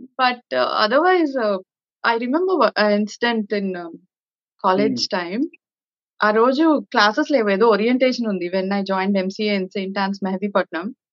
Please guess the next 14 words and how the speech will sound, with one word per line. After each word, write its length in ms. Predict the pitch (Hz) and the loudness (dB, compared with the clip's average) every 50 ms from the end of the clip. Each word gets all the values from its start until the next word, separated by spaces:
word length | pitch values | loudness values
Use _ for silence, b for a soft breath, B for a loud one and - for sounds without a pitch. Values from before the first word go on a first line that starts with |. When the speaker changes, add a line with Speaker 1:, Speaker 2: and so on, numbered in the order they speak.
| _ - | _ -8
Speaker 2:
Hmm. 260 | 147 143 135 131 123 117 120 | -4 -2 0 0 -2 -2 -6
Speaker 1:
So, 180 | - - 247 254 254 247 | -8 -8 -8 -6 -2 0
అందరూ, 520 | 220 214 226 247 269 311 330 330 349 349 349 330 311 254 220 226 202 185 185 - _ _ _ _ _ _ _ _ - - - 208 | 0 2 2 2 2 2 0 0 2 4 4 6 4 4 2 -2 -6 -6 -10 -16 _ _ _ _ _ _ _ _ -20 -18 -10 -6
you 100 | 233 233 | -4 0
know, 200 | 233 240 240 262 262 | 2 4 4 4 4
అప్పుడే 380 | 214 208 202 _ - 233 240 233 | 2 0 -2 _ -4 -2 -2 0
కాలేజ్, 440 | 233 226 208 196 202 202 202 190 196 208 | 2 2 2 2 2 2 0 0 0 -4
పీజీ 520 | 202 - 220 208 214 214 202 196 208 202 | -4 -2 -2 -2 0 -2 -2 0 -2 0
that 200 | 196 202 185 185 | 2 2 0 0
too, 200 | - - 185 185 180 180 185 | 0 -4 -2 -2 2 4 4
everybody 520 | 185 185 180 196 202 190 196 190 185 196 | 4 4 4 0 0 0 0 0 0 -2
will 200 | 190 190 190 180 | -4 -4 -6 -2
get 200 | - 180 180 _ - 175 | -2 -2 -2 _ -2 -4
ready 240 | 175 170 175 180 | -4 -4 -2 -6